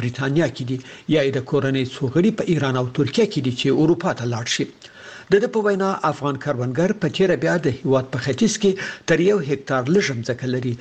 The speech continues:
او د تریاکو زیرمې هم نه لري، نو له اقتصادي نظره سخت په تکلیف دي.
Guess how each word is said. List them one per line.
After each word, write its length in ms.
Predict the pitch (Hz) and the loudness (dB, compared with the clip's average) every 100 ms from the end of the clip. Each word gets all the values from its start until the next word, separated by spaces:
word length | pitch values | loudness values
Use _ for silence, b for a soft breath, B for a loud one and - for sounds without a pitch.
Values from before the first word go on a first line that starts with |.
| B - 160 | B 0 2
او 60 | 151 | 2
د 100 | 127 127 | 0 -2
تریاکو 480 | 131 123 117 - 127 | -2 0 0 -2 0
زیرمې 320 | 156 190 180 165 | 2 2 2 2
هم 200 | 185 175 185 | 2 2 2
نه 40 | 127 | 2
لري، 180 | 127 123 B B - | -2 -6 B B 2
نو 100 | 226 233 | 4 4
له 140 | 185 | 2
اقتصادي 420 | - - 151 127 123 | 0 -4 -2 -2 -2
نظره 300 | 123 123 113 107 | -2 -4 -6 -4
سخت 280 | 170 170 - | -2 -2 -2
په 160 | 185 170 175 | -2 0 -2
تکلیف 360 | 156 156 123 | 0 0 0
دي. 80 | - | -2